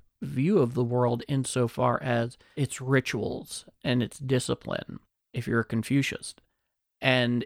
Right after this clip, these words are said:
if you're Taoist, there is a considerable value in how it seeks a distinct inner wisdom and that constant striving for a greater understanding of the world and the universe in which we inhabit.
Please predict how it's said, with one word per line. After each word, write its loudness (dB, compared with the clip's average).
if -2
you're -2
Taoist, 2
there -2
is -4
a -4
considerable 0
value 0
in 2
how 0
it -4
seeks -4
a 0
distinct -2
inner 2
wisdom 0
and 2
that -2
constant 0
striving 0
for 2
a 2
greater 2
understanding 0
of -2
the -10
world 0
and 0
the 2
universe 2
in 0
which -2
we 0
inhabit. -4